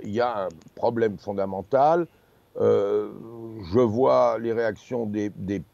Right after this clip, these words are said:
populations, qu'elles soient, que ce soit les Arabes israéliens, qui ont de,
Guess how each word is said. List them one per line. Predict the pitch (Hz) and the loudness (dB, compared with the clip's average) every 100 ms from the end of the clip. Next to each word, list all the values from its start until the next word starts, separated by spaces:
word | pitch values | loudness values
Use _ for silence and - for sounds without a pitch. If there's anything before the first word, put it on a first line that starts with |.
| _ | _
populations, | 113 95 120 117 110 - 147 151 170 | -4 -2 2 2 2 0 2 2 2
qu'elles | 131 98 | -4 -8
soient, | - 110 98 | -2 0 0
que | 92 104 | -2 -6
ce | 110 | -6
soit | 98 113 | -4 -2
les | 98 78 | -2 -2
Arabes | 90 101 95 | -2 -2 -4
israéliens, | 87 - 104 110 135 165 | -8 0 2 2 0 -2
qui | 165 90 | -2 -8
ont | 87 | -8
de, | 85 | -8